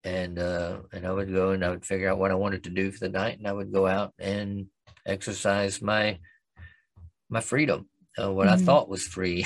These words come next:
Speaker 1: <laughs> freedom, but <laughs> um, as the Bible describes, it was, uh, it was enslavement to sin. But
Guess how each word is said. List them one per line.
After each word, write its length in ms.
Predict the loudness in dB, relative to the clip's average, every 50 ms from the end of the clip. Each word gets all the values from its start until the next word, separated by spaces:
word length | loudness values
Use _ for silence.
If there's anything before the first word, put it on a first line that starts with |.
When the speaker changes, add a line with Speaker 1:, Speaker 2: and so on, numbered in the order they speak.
| -2 -4 -6
Speaker 1:
<laughs> 160 | -8 -8 -6
freedom, 400 | -2 0 2 2 2 0 -2 0
but 220 | 0 0 0 0 -4 -8 -12 -4 _
<laughs> 300 | -4 0 0 -2 -2 -2 -6 -10 -10 -10 -10 -10 -12 -6 -2
um, 300 | 2 2 2 2 0 -4 -10 -14 -18 -18 -16 -4 -2
as 120 | 0 2 2
the 80 | 4
Bible 420 | 6 6 8 8 8 6 6 4 2
describes, 480 | 2 0 0 2 2 4 4 2 0
it 80 | -4 -4
was, 200 | -6 -4 0 2
uh, 300 | 2 4 4 2 0 -2 -6 _ _
it 60 | -4 -4
was 300 | -2 -2 -4 -4 -6 -6
enslavement 840 | -6 -6 -4 -4 -4 -2 2 4 4 4 4 2 -2 -6 -6 -6
to 120 | -6 -6 -6
sin. 420 | -4 -2 0 0 0 -2 -4 -6 -8
But 180 | -8 -8 -8